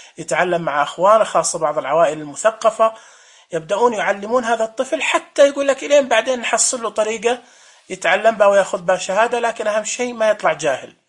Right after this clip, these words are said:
فتلاقي عنده من العلوم أكثر من التي عند من في التعليم النظامي،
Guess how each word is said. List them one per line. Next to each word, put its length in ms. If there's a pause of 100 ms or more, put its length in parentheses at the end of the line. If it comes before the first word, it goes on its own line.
(320)
فتلاقي 420
عنده 280
من 80
العلوم 520
أكثر 440
من 180
التي 600 (540)
عند 380 (220)
من 220
في 140
التعليم 440
النظامي، 600